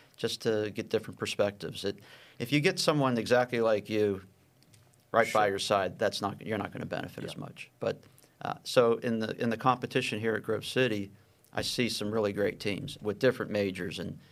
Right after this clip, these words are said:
Speaker 1: and different classes. You know,
Speaker 2: Sure.
Speaker 1: junior could be with a sophomore and a senior. You know, there's
Speaker 2: Yeah.
Speaker 1: a, so there's a lot of great collaboration here.
Speaker 2: Absolutely.
Speaker 1: Yeah.
Speaker 2: So as you're judging, and, and, uh, we won't tell any of the projects that are coming out tomorrow,
Speaker 1: Right.
Speaker 2: of course, but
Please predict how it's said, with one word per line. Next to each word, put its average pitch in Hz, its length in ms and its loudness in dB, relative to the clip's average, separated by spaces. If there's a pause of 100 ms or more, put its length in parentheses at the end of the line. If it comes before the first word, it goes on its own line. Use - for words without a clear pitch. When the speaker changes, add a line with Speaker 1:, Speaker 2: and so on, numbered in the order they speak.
(160)
Speaker 1:
and 98 300 -4
different 131 500 0
classes. - 560 -2
You 104 80 -2
know, 92 160 -6
Speaker 2:
Sure. - 180 -6
Speaker 1:
junior 113 280 0
could 104 180 -6
be 101 100 -2
with 101 160 0
a 85 40 -4
sophomore 110 560 2
and 110 80 -6
a - 40 -8
senior. - 440 -4
You 107 80 -4
know, 107 200 -4 (100)
there's 90 160 -8
Speaker 2:
Yeah. - 60 -2
Speaker 1:
a, - 20 -8 (160)
so 113 180 0
there's 107 160 -2
a 117 40 0
lot 143 200 2
of 110 80 -4
great 110 220 -2
collaboration - 640 -4
here. 101 200 -16 (140)
Speaker 2:
Absolutely. 85 480 -8
Speaker 1:
Yeah. - 60 -12 (180)
Speaker 2:
So 98 180 0
as 90 160 4
you're 113 140 -2
judging, 92 480 0
and, 80 240 -4
and, 78 320 -4
uh, 73 120 -2
we 92 120 -2
won't 104 240 -4
tell 87 340 0
any 90 220 0
of 78 100 -4
the 78 100 -6
projects 76 520 0
that 78 100 -6
are 73 60 -4
coming 76 300 -6
out 78 220 -4
tomorrow, 78 440 0
Speaker 1:
Right. 98 140 4
Speaker 2:
of - 60 -18
course, 82 340 -2
but - 260 -4